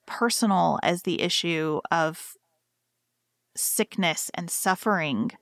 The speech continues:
from covid has become in my life, like it is in many of yours, to far different degrees and to far more intense degrees than mine.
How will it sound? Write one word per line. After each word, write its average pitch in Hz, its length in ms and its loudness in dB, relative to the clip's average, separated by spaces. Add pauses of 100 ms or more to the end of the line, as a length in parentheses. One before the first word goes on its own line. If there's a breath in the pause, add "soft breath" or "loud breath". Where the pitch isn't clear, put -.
(540 soft breath)
from 170 300 -2
covid 165 380 0
has 175 220 0
become 262 380 4
in 220 100 8
my 170 160 4
life, 156 500 0 (1300)
like 202 160 2
it 185 80 4
is 175 160 2
in 170 140 -2
many 165 260 -2
of 160 140 -8
yours, 165 580 -2 (580 soft breath)
to 175 360 0
far 196 260 8
different - 280 4
degrees 175 420 2
and 156 100 -4
to 180 100 -2
far 165 200 2
more 175 160 2
intense 190 400 0
degrees - 360 -2
than - 160 -6
mine. - 380 -4